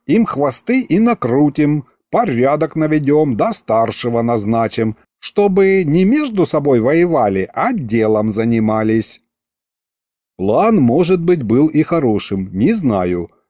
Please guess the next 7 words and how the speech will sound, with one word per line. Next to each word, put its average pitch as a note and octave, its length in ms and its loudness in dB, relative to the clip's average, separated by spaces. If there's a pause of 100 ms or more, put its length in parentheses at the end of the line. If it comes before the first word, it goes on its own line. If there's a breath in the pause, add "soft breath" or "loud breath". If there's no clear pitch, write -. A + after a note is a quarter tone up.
но A#2 160 0
на G2 160 0
деле A3+ 420 2
его A3 220 2
проверить F#3+ 760 0
не F3 220 0
удалось. C3 880 -2